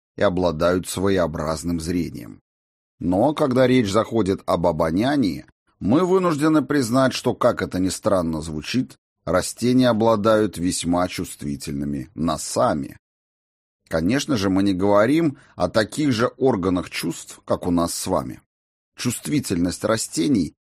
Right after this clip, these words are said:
не сконцентрирована в определённой части организма.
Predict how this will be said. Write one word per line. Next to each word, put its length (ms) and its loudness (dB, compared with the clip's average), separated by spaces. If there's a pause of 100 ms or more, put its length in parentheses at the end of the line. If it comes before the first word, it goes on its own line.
(220)
не 160 4
сконцентрирована 1040 0
в 60 2
определённой 720 2
части 400 -2
организма. 680 -2